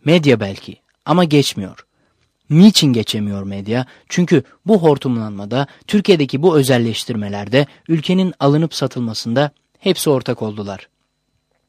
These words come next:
Şimdi diyelim ki bir sol parti ya da Deniz Baykal çıktı ve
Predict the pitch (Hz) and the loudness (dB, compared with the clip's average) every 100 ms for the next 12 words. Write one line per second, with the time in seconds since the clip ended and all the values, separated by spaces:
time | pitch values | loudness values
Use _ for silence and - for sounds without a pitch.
0 | _ - 220 214 143 160 190 143 117 - | _ 0 6 6 8 6 6 2 -4 -6
1 | - - 185 - 196 190 123 113 143 139 | -18 -4 -2 4 4 4 -2 -2 -4 -4
2 | _ 143 143 127 143 156 131 135 131 147 | _ -4 0 2 2 2 2 2 2 -2
3 | - - - 135 123 117 | -2 -10 -2 0 2 0